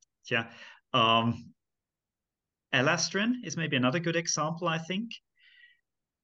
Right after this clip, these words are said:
because we'd like to see one of the aging processes,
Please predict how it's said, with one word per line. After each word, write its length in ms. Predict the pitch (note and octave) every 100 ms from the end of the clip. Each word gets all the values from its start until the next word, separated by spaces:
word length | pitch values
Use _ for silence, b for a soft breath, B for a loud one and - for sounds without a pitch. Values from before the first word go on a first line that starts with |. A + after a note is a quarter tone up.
| -
because 840 | C#3+ C#3 D3+ C#3+ C3+ C#3 C#3 - _ _ -
we'd 200 | D#3 F3
like 240 | F3 F3
to 100 | -
see 540 | D#3+ - E3 D#3+ E3 E3+
one 300 | C3+ D#3 F#3+
of 140 | E3+
the 120 | D3
aging 380 | C#3 C#3 C#3 F3
processes, 920 | E3+ D#3 D#3+ E3+ D#3+ E3+ A3 A3+ -